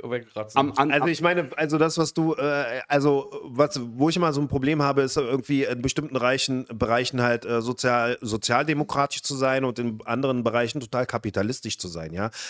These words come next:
Speaker 3: Also das heißt ja dann eigentlich, ähm, nach deiner Fasson, das wird der Markt regeln und die kleinen, äh, Bauernhöfe und die mittleren Bauernhöfe, Betriebe, äh, die, ja, wenn die in Grund und Boden gehen, wenn, wenn die sich auswirtschaften, dann haben sie halt Pech gehabt, weil sie sich,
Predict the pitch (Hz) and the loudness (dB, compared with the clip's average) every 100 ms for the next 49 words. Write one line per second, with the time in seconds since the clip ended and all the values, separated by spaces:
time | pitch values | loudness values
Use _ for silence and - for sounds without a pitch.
0 | - 113 117 117 143 - 139 135 90 131 | -2 0 2 2 2 2 0 0 0 0
1 | 143 143 - - - - 117 123 123 123 | 0 -2 -2 -10 -20 -2 2 2 2 0
2 | 113 120 127 139 - 127 131 131 131 - | 0 2 2 0 0 2 2 2 0 -4
3 | - - 110 120 131 113 117 156 - 160 | -12 -2 0 2 2 4 2 2 0 0
4 | 156 160 160 156 123 127 123 123 123 123 | 2 0 0 -2 0 -2 0 -2 0 -2
5 | 131 120 139 139 - 113 120 127 139 131 | 0 2 0 -2 -4 -2 0 2 0 0
6 | 135 147 139 120 123 117 131 131 120 117 | 0 0 0 0 -2 -4 -2 -2 0 0
7 | 123 127 131 - 123 - - 127 127 123 | 0 0 0 -2 -6 -6 -4 0 0 0
8 | 113 123 120 107 120 110 - 117 120 120 | 0 0 0 -2 -4 -6 -8 0 0 2
9 | 117 117 117 113 - 127 120 113 135 151 | -2 -2 -2 -2 -4 -4 -2 -2 -2 -2
10 | 135 139 135 - - 120 120 120 113 131 | 0 -2 -2 -10 -4 0 0 0 0 0
11 | 120 113 110 - 156 - 120 143 - 131 | -2 -2 -6 -2 -2 0 0 0 0 -2
12 | - 123 123 123 123 - 127 - 127 - | -2 -4 -4 -6 -8 -6 -10 -4 -4 0
13 | 123 113 117 113 | -2 -2 -6 -8